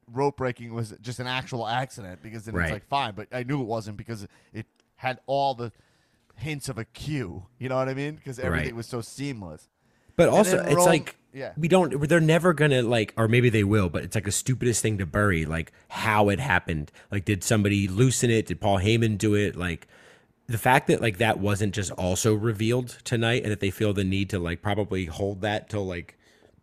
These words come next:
Speaker 2: SmackDown is so moronic. Like, who the fu-, like,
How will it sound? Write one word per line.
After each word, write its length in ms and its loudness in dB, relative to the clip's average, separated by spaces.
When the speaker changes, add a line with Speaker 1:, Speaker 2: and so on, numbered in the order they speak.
Speaker 2:
SmackDown 760 -2
is 120 0
so 300 4
moronic. 640 0
Like, 140 -6
who 100 2
the 80 2
fu-, 180 -6
like, 320 -2